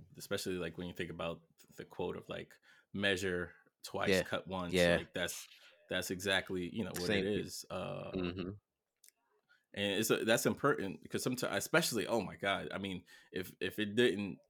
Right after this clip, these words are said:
Speaker 1: resonate with you, like, when you were younger, definitely today with so much going on
Speaker 2: Yeah.
Speaker 1: and this, this, this, uh, area or arena or, or atmosphere of instant gratification, uh, in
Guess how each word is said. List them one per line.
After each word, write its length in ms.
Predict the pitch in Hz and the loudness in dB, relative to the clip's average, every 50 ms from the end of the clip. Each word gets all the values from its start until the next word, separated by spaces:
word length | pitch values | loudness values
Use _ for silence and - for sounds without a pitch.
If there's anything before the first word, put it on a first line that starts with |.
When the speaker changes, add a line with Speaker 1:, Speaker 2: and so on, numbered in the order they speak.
| _ _ _ _ - | _ _ _ _ -4
Speaker 1:
resonate 420 | 104 107 107 101 104 104 101 82 76 | 0 0 0 0 0 0 0 0 -2
with 180 | 98 95 - | -4 -4 -4
you, 280 | 104 101 98 92 92 92 - | -4 -6 -4 -6 -6 -10 -10
like, 180 | - 98 98 - _ | -10 -10 -10 -10 _
when 120 | - 98 95 | -8 -6 -6
you 80 | 92 90 | -4 -4
were 100 | 92 87 | -6 -6
younger, 640 | 85 87 87 104 120 131 131 107 95 90 85 80 - _ _ _ _ - - - - | -6 -2 2 4 6 6 6 4 2 0 -2 -8 -12 _ _ _ _ -20 -20 -6 2
definitely 380 | - 110 131 - - 101 90 | 4 4 4 4 4 -2 -2
today 400 | 82 - - 98 104 117 107 92 | -2 0 2 4 6 6 6 4
with 220 | 87 92 90 87 73 - _ _ _ _ - | 2 -2 -6 -8 -8 -12 _ _ _ _ -14
so 200 | - - - 107 | -6 -2 -2 0
much 260 | 98 101 98 - - | 0 0 -2 -4 -4
going 260 | - 95 90 90 90 90 | -4 -2 -2 -2 -2 0
on 420 | 95 104 101 95 92 90 90 117 | 0 2 2 2 0 2 4 6
Speaker 2:
Yeah. 220 | 135 180 208 170 104 - - _ - | 6 6 4 0 -4 -8 -12 _ -10
Speaker 1:
and 400 | - 87 85 82 82 78 65 - - - | -6 -2 -2 -2 -2 -4 -6 -10 -10 -4
this, 340 | - 95 92 - - - - - | -2 -2 0 0 -2 -4 -4 -6
this, 340 | - 104 95 - - - - - - | -4 -4 -2 -2 -4 -6 -8 -8 -8
this, 320 | 101 87 - - - - _ - | -6 -6 -6 -6 -8 -8 _ -6
uh, 280 | 92 85 55 50 50 - - _ _ _ _ - | -6 -4 -6 -8 -10 -12 -16 _ _ _ _ 2
area 500 | 107 107 110 113 113 110 101 95 92 92 | 4 6 6 8 6 4 4 2 0 -2
or 480 | - - - 92 90 87 85 - - - _ - | -4 -4 -4 -4 -4 -4 -6 -6 -10 -14 _ -10
arena 400 | - 98 92 95 104 110 104 101 95 | -10 -8 -4 -2 0 0 0 0 -2
or, 240 | 95 92 95 95 - - - - - - - | -2 -4 -6 -6 -8 -12 -20 -20 -20 -12 -6
or 180 | 98 92 - - | -4 0 6 8
atmosphere 600 | 98 104 - 107 107 92 - - 104 98 95 87 | 8 8 8 6 2 -2 -2 -2 0 0 0 0
of 140 | 85 - - - | -2 -4 -4 -2
instant 320 | 104 104 - - 101 95 | -2 -2 -2 -2 -4 -2
gratification, 880 | 92 92 90 92 90 - - - - 110 113 113 - - - 143 147 143 - _ _ _ _ _ _ _ - - _ - | -2 -2 -2 -2 -4 -6 -6 -2 2 2 4 4 2 0 -2 -6 -8 -10 -12 _ _ _ _ _ _ _ -20 -16 _ -4
uh, 400 | 101 95 78 76 62 55 58 - - - | -4 -4 -4 -4 -8 -10 -10 -10 -8 -6
in 100 | 104 | -4